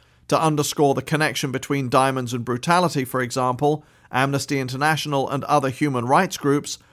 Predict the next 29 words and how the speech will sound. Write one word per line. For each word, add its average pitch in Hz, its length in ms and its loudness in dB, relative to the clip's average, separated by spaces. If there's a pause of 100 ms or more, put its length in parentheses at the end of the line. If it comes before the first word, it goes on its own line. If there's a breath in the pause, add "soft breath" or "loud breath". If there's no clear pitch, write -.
(120)
launched 151 440 4
an 143 200 -2
anti-conflict 156 840 -2
diamond 151 400 2
campaign 135 520 -2
in 156 80 -4
the 175 80 -2
United 117 420 -2
States. - 560 -4 (420 soft breath)
An 123 140 -2
online 135 500 2
video 147 380 4
produced 143 460 -2
as 135 80 -6
part 156 300 0
of 131 80 -4
the 143 120 0
effort 143 380 2 (220 soft breath)
showed 160 280 2
a 156 60 4
woman's 175 400 0
hand 151 360 0
stretched - 460 -2
out 143 240 2
to 147 100 -4
receive 139 360 0
a 127 40 -2
diamond 123 440 0
ring, 147 400 0